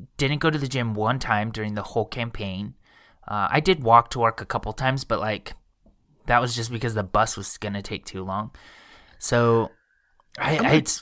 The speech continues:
Speaker 1: I've been so unhealthy. I'm glad it's over.
Speaker 2: I'm gonna tell you something. I don't want you to think I'm a dick for not doing the Big Blue test. Well, maybe this is kind of still assholey.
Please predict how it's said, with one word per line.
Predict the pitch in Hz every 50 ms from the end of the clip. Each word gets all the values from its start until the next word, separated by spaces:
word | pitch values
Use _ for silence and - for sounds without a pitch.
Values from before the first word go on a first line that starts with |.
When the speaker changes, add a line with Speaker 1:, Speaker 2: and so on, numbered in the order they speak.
| - _ -
Speaker 1:
I've | - 135 131 -
been | 160 156 151
so | - - - - 139 139 135
unhealthy. | 131 123 107 120 135 156 151 - - 87 67 - - -
I'm | - 123 120
glad | - 123 120 131 135 117
it's | 107 - 127
over. | 127 117 - - - - _ _ _ _ _ _ -
Speaker 2:
I'm | 156 175 202
gonna | 220 220 196 160
tell | - 196 226
you | 262 247
something. | - - 143 131 123 127 117 117 120 123 - _ _ _ _ _ _ _ _ _ _ - - - - - - - -
I | 190 214
don't | 277 359 349
want | - 285 294
you | 285
to | 220
think | 156 190 175 170
I'm | 175 151 139
a | 135
dick | 135 123 - 147 131 - - -
for | - 131
not | 123 104 -
doing | 123 120 113
the | 110 117
Big | 120 107 95
Blue | 98 107 110
test. | - - 143 113 127 156 - - - - -
Well, | 185 185 180
maybe | 175 190 185 180
this | - 135 - -
is | 120 -
kind | - - 123 -
of | - -
still | - - - -
assholey. | - 92 95 - - - - 78 73 71 71 -